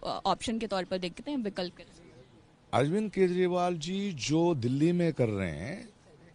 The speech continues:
Speaker 2: उनका समर्थन कर रहा हूं, and I want him to be one of those voices. Am I talking about a prime minister candidate? No.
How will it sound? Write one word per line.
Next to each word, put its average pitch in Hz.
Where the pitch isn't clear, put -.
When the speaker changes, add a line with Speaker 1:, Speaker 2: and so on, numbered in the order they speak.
Speaker 2:
उनका 147
समर्थन 143
कर 156
रहा 104
हूं, 92
and 160
I 147
want 220
him 226
to 180
be 202
one 165
of 175
those 170
voices. 175
Am 104
I 160
talking 180
about 185
a 180
prime 180
minister 180
candidate? 170
No. 196